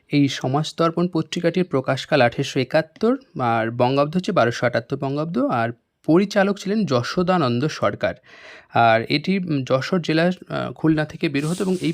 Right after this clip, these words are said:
পত্রিকাটিতে সমাজ, সাহিত্য এবং নীতি বিষয়ক প্রবন্ধ বের হতো। তবে এখানে একটা মজার বিষয় কি জানেন, যে হাজারিবাগের বিদ্রূপ নামে এই পরিচালক যশোদানন্দন সরকার একটি প্রবন্ধ লেখেন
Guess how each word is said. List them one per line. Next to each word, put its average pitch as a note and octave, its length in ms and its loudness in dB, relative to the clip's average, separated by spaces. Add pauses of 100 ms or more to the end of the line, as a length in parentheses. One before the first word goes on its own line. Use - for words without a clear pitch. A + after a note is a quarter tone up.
পত্রিকাটিতে G#3+ 720 -6
সমাজ, C#3+ 500 -2
সাহিত্য C3+ 480 -4
এবং E3+ 200 2
নীতি C#3+ 320 0
বিষয়ক C#3+ 480 -4 (140)
প্রবন্ধ E3+ 380 2
বের A#2+ 200 -2
হতো। - 260 -8 (360)
তবে C#3 140 0
এখানে F3 180 -2
একটা F#3+ 120 -2
মজার D3 400 2
বিষয় G#3 300 -6
কি G3 120 -8
জানেন, F#3+ 280 -4
যে C3 260 -2 (260)
হাজারিবাগের G3+ 840 0
বিদ্রূপ C#3 380 -2
নামে D#3 420 -2 (400)
এই E3 360 0 (340)
পরিচালক D#3 540 2
যশোদানন্দন D3+ 760 -2
সরকার B2+ 400 -2
একটি C#3 180 -4
প্রবন্ধ F3 380 2
লেখেন A2 300 -6